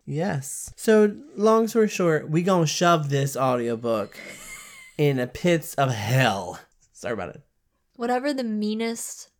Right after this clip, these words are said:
Speaker 2: most grossest beast there is,
Speaker 1: Mm-hmm.
Speaker 2: he can come up and he can eat this book out of our hands.
Speaker 1: We're
Speaker 2: He can
Speaker 1: gonna,
Speaker 2: take our hands with us.
Speaker 1: we gonna Avada Kedavra that <laughs> like Umbridge.
Speaker 2: Gangster.
Speaker 1: <laughs>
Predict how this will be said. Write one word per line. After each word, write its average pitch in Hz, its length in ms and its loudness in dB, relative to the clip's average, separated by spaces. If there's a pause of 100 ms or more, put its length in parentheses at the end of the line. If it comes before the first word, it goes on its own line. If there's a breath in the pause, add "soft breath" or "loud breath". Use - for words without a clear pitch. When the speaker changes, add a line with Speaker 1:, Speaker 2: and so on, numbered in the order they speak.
(120)
Speaker 2:
most 202 520 -6 (200)
grossest 214 680 -4 (200)
beast 196 540 -8
there 196 220 -6
is, 208 420 -8
Speaker 1:
Mm-hmm. 147 520 -4 (300)
Speaker 2:
he - 120 -20
can 202 160 -10
come 202 240 -6
up 202 260 -6
and 185 100 -12
he 190 80 -10
can 175 180 -14 (100)
eat 180 180 -16
this 180 200 -14
book 165 240 -14
out 165 140 -10
of 165 80 -14
our 160 120 -10
hands. 165 560 -16
Speaker 1:
We're 151 100 2
Speaker 2:
He 165 60 2
can 160 100 2
Speaker 1:
gonna, 151 100 2
Speaker 2:
take 262 140 0
our 208 100 -4
hands 196 260 -10
with 185 160 -10
us. 180 320 -16 (180)
Speaker 1:
we 165 120 0
gonna 120 460 -2
Avada 143 460 2
Kedavra 123 720 -2 (380 soft breath)
that 131 240 -4 (160)
<laughs> 381 160 0
like 120 220 -4
Umbridge. 120 920 -2 (360)
Speaker 2:
Gangster. - 540 -20 (140)
Speaker 1:
<laughs> - 580 -8